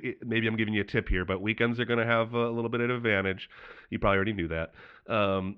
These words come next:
but that show's gonna be awesome. It's at, the first time they're playing that venue,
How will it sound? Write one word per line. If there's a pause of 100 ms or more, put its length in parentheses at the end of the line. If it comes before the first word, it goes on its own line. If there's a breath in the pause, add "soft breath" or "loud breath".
(100)
but
that
show's
gonna
be
awesome.
It's
at,
the
first
time
they're
playing
that
venue,